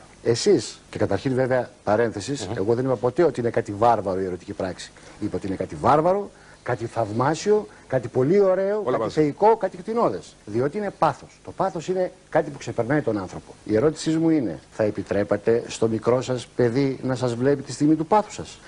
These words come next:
Speaker 1: Θα ήθελα να ακούσω εδώ πέρα την απάντησή σας.
Speaker 3: Θα, βεβαίως θα το επέτρεπα και όχι μόνο θα το επέτρεπα, θα του έκανα και σεξουαλική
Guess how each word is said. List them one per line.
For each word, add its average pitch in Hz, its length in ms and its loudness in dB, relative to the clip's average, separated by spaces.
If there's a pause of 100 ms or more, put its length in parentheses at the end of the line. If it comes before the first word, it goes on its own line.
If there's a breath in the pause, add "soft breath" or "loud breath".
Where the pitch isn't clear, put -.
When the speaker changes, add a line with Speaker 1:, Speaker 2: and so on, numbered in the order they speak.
Speaker 1:
Θα 151 80 2
ήθελα 175 180 4
να 165 100 4
ακούσω 156 380 -2
εδώ 98 120 2
πέρα 98 200 -4
την 92 140 -10
απάντησή 87 400 -8
σας. - 140 -8
Speaker 3:
Θα, - 220 2 (140)
βεβαίως 151 480 4
θα 156 140 0
το - 100 0
επέτρεπα 120 760 0
και - 180 -8
όχι 151 160 0
μόνο 170 120 -6
θα 147 60 -6
το 139 60 -6
επέτρεπα, 117 260 -2
θα 117 60 -2
του - 80 -10
έκανα 160 140 -2
και - 80 -10
σεξουαλική 143 680 -2